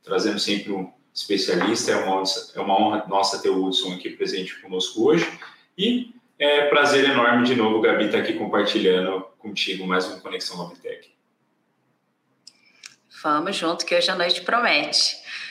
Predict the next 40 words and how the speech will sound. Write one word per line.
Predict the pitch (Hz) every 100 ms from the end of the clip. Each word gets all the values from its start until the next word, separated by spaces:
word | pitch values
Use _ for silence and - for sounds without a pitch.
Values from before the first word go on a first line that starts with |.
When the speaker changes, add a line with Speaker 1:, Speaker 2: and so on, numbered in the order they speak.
| - - _ -
Speaker 2:
Bom, | 180
pra | 196
começar | 190 208 214 214 196
aqui, | 202 214
então, | 196 190
eu | 220
quero | 208
pedir | 208 214
pra | 196 196
vocês, | 190 190 180 185 254 254
nossos | 233 175 - 165
especialistas | 175 - 208 208 196 170 - 175 165 - -
no | 160
assunto, | 165 - 185 233 247 269 - - - - -
é, | - 175 254
compartilhar | 202 196 247 - 311 294
de | 294
forma | - 247 233
breve, | 226 220 185 254 208
né, | 190
a | 190
visão | 202 214 247
de | 269
vocês | 285 - 214 233
sobre | 247 226
o | 233
atual | 226 226
momento | 240 277 240 214 254 240 302 -
da | 208
utilização | 208 226 226 226 226 226
de | 285
dados, | 247 190 175 170 - - - - -
seja | - 254 254
na | 214
gestão | 214 202 196 190
pública, | 202 247 247 240 214 214
também | 208 196 196 208
em | 214
empresas | 214 196 190 -
privadas, | 175 170 180 214 208 196 196